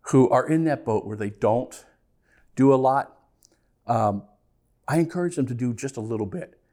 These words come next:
Once you get somebody doing just a little bit, and a good example for that would be a neighbor of mine who, um, is single, and he had, I'd go over there to watch a football game, and he had the typical bachelor's,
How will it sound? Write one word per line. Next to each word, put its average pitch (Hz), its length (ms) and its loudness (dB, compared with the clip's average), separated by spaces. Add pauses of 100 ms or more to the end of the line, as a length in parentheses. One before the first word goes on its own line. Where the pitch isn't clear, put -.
(120)
Once 139 320 0
you 180 80 -8
get 160 120 -2
somebody 131 280 -4
doing 117 240 -4
just 113 220 -4
a 104 40 -6
little 107 240 -4
bit, 107 180 -2
and 107 80 -6
a 120 40 -8
good 151 140 -4
example 120 360 -6
for 107 160 -10
that 104 200 0
would 104 120 -8
be 107 200 -6
a 110 100 2
neighbor 120 340 2
of 107 80 0
mine 104 280 -6
who, 107 420 -4
um, 98 400 -6 (960)
is 135 240 0
single, 143 540 -2 (1200)
and 117 360 0
he 131 340 -4 (800)
had, 113 240 -2
I'd 120 160 0
go 123 140 2
over 127 120 -4
there 117 120 0
to 110 40 0
watch 110 200 0
a - 40 -14
football 113 300 0
game, 107 180 -4
and 107 80 -8
he 123 120 -2
had 120 120 -2
the 107 80 -6
typical 117 380 -6
bachelor's, 107 720 -2